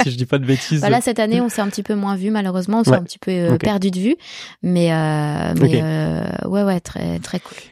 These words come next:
Speaker 1: Et, et j'en profite, alors, j-, j'essaie toujours avec les invités d'avoir une question un peu d'un, quelqu'un extérieur qui les connaît.
Speaker 2: Mhm.
Speaker 1: Euh, pour ça, j'avoue, j'ai eu beaucoup de mal à trouver. J'ai demandé à certaines personnes,
Speaker 2: Ah.
Speaker 1: mais, euh, j'ai pas forcément, euh, eu de réponse ou pas forcément,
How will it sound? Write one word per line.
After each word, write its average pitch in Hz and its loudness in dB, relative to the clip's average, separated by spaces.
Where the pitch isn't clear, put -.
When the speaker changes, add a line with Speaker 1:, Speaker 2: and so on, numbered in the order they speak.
Speaker 1:
Et, 139 2
et 135 4
j'en 139 2
profite, 170 -4
alors, 143 0
j-, 131 0
j'essaie 180 0
toujours 170 -2
avec 139 -2
les 120 0
invités 170 0
d'avoir 127 2
une 120 -2
question 151 0
un 127 4
peu 156 0
d'un, 120 -2
quelqu'un 135 -2
extérieur 147 -2
qui - -8
les 123 -2
connaît. 147 -2
Speaker 2:
Mhm. 202 -4
Speaker 1:
Euh, 123 2
pour 127 -6
ça, 190 2
j'avoue, 135 0
j'ai 131 -4
eu 117 -2
beaucoup 123 -8
de 147 0
mal 139 2
à 127 2
trouver. 151 0
J'ai 139 2
demandé 156 2
à 165 4
certaines 151 0
personnes, 151 2
Speaker 2:
Ah. 135 4
Speaker 1:
mais, 123 2
euh, 123 4
j'ai 123 -6
pas 139 0
forcément, 135 2
euh, 120 0
eu 120 0
de 127 2
réponse 127 0
ou 143 0
pas 139 0
forcément, 143 0